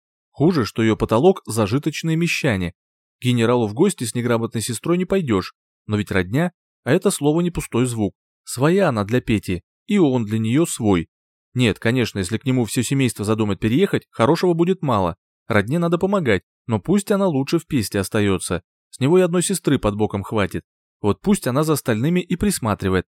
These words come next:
Кстати, похоже, её такая роль вполне устраивает. «С твоими невестами та же картина», продолжала между тем Клавдия. Девки, может, исправные, а серьёзного приданного ни у кого нет. Чуть не больше всех дают за Галей Фокиной, что с тобой всё на танцах крутилось.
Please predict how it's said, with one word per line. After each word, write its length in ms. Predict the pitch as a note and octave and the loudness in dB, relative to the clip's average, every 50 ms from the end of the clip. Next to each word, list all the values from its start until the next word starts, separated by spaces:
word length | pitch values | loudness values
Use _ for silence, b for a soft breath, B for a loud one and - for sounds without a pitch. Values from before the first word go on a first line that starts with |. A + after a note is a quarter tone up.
| _ _ _ _ _ _ | _ _ _ _ _ _
Кстати, 360 | - - - F3 G3 - D3 | -8 -2 0 0 0 0 -2
похоже, 400 | - B2 G#2 - F#3 F#3+ E3 C#3 | -2 -2 0 2 2 4 4 2
её 100 | B2+ B2+ | 0 0
такая 300 | - A#2 - - A#2 A#2 | 0 -2 0 0 2 2
роль 160 | D#3 F#3 E3+ | 2 0 0
вполне 420 | - - - A#2+ G2+ F#2+ G2+ A#2+ | -2 -4 -2 -2 0 0 -2 -2
устраивает. 600 | C#3 C#3+ - - - D#3+ D3+ B2 G2 F2+ E2+ D#2+ _ _ _ _ _ _ _ | -2 -4 -4 -4 -2 0 2 2 2 2 0 -2 _ _ _ _ _ _ _
«С 100 | - - | -18 -6
твоими 420 | - - F#3 G#3 A#3+ C#4 D#4 D#4+ C#4+ | -2 0 2 2 4 2 2 2 0
невестами 500 | B3 A3 G3 G3 F3 - - F3 E3+ D#3+ | 0 0 0 0 0 0 0 0 0 0
та 180 | - A3+ C4 | 0 0 0
же 100 | B3+ C#4 | 0 0
картина», 580 | - - C4 B3 - - D3 D3 C#3+ C3+ C3+ - _ _ _ _ | 2 0 0 0 0 0 0 2 2 0 -2 -4 _ _ _ _
продолжала 520 | - B2+ A#2+ A2 A2 G#2 G2+ C#3+ F3 F#3 F3 | -4 -4 0 2 2 2 2 2 2 2 2
между 240 | D3 B2+ A2+ C3 | 0 0 0 -2
тем 180 | A#2+ - C3+ C#3 | 0 0 -2 -2
Клавдия. 540 | - C3+ A#2+ G#2+ G2+ F#2 F2+ F#2 F2+ E2+ - _ _ _ _ _ _ _ _ - | 0 0 0 0 0 0 0 -2 -2 -2 -4 _ _ _ _ _ _ _ _ -8
Девки, 280 | F3+ A3+ C4+ - - C4 | -4 -4 -4 -2 -2 -2
может, 280 | A#3+ A#3+ A#3 G#3+ - A3+ | 0 0 0 -2 -2 -4
исправные, 640 | G#3 - - - D#4+ E4 D#4 C#4 G3 D3+ C3+ A#2+ - _ _ _ | -4 -4 -2 -2 0 0 0 0 0 0 -2 -2 -4 _ _ _
а 80 | - E3 | -4 0
серьёзного 440 | - F#3+ F#3+ C4 D4 C#4 D4 C#4 B3+ | 0 2 2 2 2 2 2 0 0
приданного 480 | - G3+ F#3 D#3+ G#3 B3+ C4+ C4+ C#4 | 0 0 0 2 2 2 2 0 0
ни 100 | C4+ A#3 | 2 2
у 80 | A3 G3 | 0 0
кого 260 | - F#3+ F#3+ A3+ B3+ | 2 0 0 0 0
нет. 260 | G#3+ F3+ C3+ B2+ A#2+ - _ _ _ _ _ _ _ | 0 0 0 0 -2 -4 _ _ _ _ _ _ _
Чуть 240 | - - C#4 C4+ - | -4 -2 -2 0 0
не 80 | D4+ C4+ | 0 0
больше 260 | G3+ B3 A#3 - A#3 | 2 2 0 0 -2
всех 280 | F#3 - - C4+ C#4 G#3+ | -2 -2 -2 -2 0 2
дают 280 | E3+ F3+ A#3 C4 G#3+ | 2 2 2 2 2
за 120 | G3 G#3+ F#3 | 2 2 2
Галей 260 | D#3 F3+ G#3 B3 B3+ | 2 2 2 2 0
Фокиной, 560 | - - C#4 A#3+ - - D#3+ D3 C#3 B2+ - _ _ | 2 2 2 2 2 2 0 0 0 -2 -4 _ _
что 180 | - - - F3+ | -10 -6 -4 -4
с 60 | - | -2
тобой 240 | - F3+ A3 D4+ B3 | -2 0 0 0 0
всё 120 | - C4 | 0 0
на 100 | C4 C4 | 0 0
танцах 340 | C4 G#3+ E3+ D3 - - - | 0 0 0 0 0 -2 -2
крутилось. 500 | - D#3+ D#3 - - D#3 D3+ C#3+ - | -2 -4 -4 0 0 0 2 0 -2